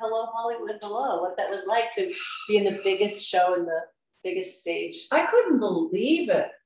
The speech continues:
Speaker 2: I couldn't believe the size of the stage, you know, and the, just watching everything that had, that was going on, the elevators and all the stage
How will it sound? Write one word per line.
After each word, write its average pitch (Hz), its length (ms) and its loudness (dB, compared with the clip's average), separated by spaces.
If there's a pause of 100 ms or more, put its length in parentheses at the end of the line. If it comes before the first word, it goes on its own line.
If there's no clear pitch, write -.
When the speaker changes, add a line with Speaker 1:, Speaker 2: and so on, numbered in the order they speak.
(180)
Speaker 2:
I 233 220 -2
couldn't 277 260 0
believe 214 320 0
the 202 80 -6
size 202 340 -6
of 180 60 -12
the 180 100 -12
stage, - 760 -10 (100)
you 196 140 -12
know, 196 440 -6
and 208 220 -6
the, 185 300 0 (1400)
just 269 320 0
watching 233 760 2 (680)
everything 240 920 0
that 151 160 -2
had, 170 320 -8 (400)
that 175 220 -4
was 165 200 -10
going 160 300 -10
on, 254 340 -2
the - 220 -2
elevators 254 600 -4
and - 100 -10 (140)
all 220 180 -2
the - 80 -6
stage - 560 -10